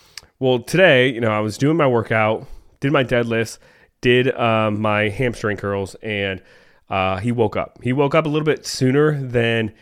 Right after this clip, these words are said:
usual, and I also got a little bit of a late start to my workout than usual, um, 'cause I have been dealing, like,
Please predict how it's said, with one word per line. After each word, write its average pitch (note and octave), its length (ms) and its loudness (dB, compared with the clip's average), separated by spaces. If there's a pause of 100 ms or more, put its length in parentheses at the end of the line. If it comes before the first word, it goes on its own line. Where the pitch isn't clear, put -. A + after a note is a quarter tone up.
(140)
usual, F3+ 520 0
and B2 140 0
I A2 60 0
also B2+ 480 0
got B2 160 0
a A2+ 40 -4
little A#2+ 220 -4
bit C3 140 -2
of B2 100 -2
a B2 40 -6
late A#2 240 -2
start A#2+ 260 -2
to C3 80 -8
my A#2 100 0
workout A#2 540 -2
than A2 160 -4
usual, A2+ 440 -4 (360)
um, G2 360 -2 (200)
'cause - 120 -10
I G2+ 100 -2
have A2 220 0
been G#2+ 140 -4
dealing, G#2+ 520 -4
like, F#2 240 -10